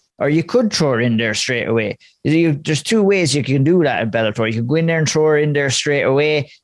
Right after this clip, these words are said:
She either wins and she's, she wins and you do the rematch,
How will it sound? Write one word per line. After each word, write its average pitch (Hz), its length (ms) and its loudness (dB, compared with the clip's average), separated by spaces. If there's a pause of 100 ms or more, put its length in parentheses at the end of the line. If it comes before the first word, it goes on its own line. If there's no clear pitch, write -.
She 139 220 -2
either 127 180 0
wins 156 380 2
and 135 160 0
she's, 120 260 -2 (100)
she - 180 -4
wins 135 300 0
and 123 120 0
you 120 100 0
do 127 140 0
the 113 80 -2
rematch, 151 600 -2